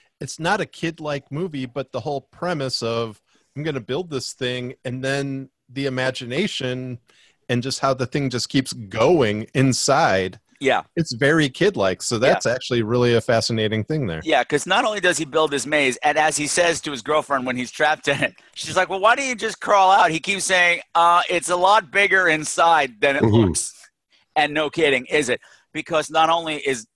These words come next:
Speaker 2: is it an actual real-life labyrinth inside, it's taken on a life of its own, and it's growing.
Speaker 3: I like that they never actually explain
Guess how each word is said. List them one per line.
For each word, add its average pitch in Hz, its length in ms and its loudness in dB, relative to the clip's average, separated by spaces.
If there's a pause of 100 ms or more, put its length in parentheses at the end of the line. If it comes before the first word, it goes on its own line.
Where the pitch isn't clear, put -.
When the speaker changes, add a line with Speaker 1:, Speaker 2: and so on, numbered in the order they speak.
(220)
Speaker 2:
is 131 160 -2
it 131 100 -4
an 123 120 -4
actual 135 500 -2
real-life 123 560 2
labyrinth 131 580 0 (100)
inside, 135 720 0 (800)
it's - 440 -4 (420)
taken 151 300 0
on 143 140 4
a 131 40 -4
life 131 280 0
of 113 140 -10
its 117 180 -6
own, 151 300 -2 (120)
and 127 160 0
it's 117 160 -4 (400)
growing. 135 520 -2 (400)
Speaker 3:
I 139 140 2
like 160 340 4
that 262 180 4
they 214 160 6
never 151 400 4
actually 135 540 2
explain 101 880 0